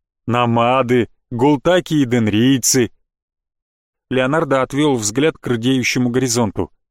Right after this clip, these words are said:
«Кто они без существ?» — продолжил он, не имея возможности видеть охватившее вампиршу изумление. «Горстка отшельников, почти утратившая колдовские знания.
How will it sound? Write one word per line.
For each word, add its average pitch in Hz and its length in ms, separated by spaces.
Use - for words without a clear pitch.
«Кто 233 340
они 127 240
без 120 220
существ?» — - 840
продолжил 120 560
он, 156 160
не 123 160
имея 131 260
возможности 127 640
видеть 139 280
охватившее 131 640
вампиршу 131 540
изумление. 117 600
«Горстка 147 760
отшельников, 123 1000
почти 131 360
утратившая 143 640
колдовские 131 640
знания. 101 540